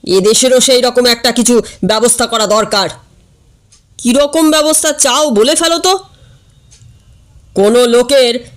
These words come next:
দুটোর বেশি সন্তান থাকবে না। ব্রহ্মচর্য চালাতে চাও নাকি?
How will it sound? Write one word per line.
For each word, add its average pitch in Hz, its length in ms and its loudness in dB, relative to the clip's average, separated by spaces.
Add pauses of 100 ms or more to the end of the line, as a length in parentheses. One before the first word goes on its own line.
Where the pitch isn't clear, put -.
(160)
দুটোর 254 460 2
বেশি 262 260 2
সন্তান 226 480 -2
থাকবে 214 380 0
না। 165 240 -4 (1000)
ব্রহ্মচর্য 277 760 0
চালাতে 294 360 0
চাও 240 180 0
নাকি? 214 520 -2